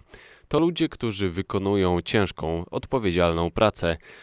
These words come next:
Bardzo często to właśnie zespoły ratownictwa medycznego jako pierwsze pojawiają się na miejscach wypadków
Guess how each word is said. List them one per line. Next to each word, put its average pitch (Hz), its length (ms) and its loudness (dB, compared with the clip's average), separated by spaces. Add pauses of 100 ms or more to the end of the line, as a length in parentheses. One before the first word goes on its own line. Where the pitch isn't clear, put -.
(160)
Bardzo 147 320 2
często 143 440 -2
to 98 200 2
właśnie 90 540 0
zespoły 92 680 4
ratownictwa 104 760 0
medycznego 87 680 0
jako 107 280 2
pierwsze 113 520 2
pojawiają 90 760 2
się 82 220 -6
na 90 180 -2
miejscach 87 640 -4
wypadków 127 720 2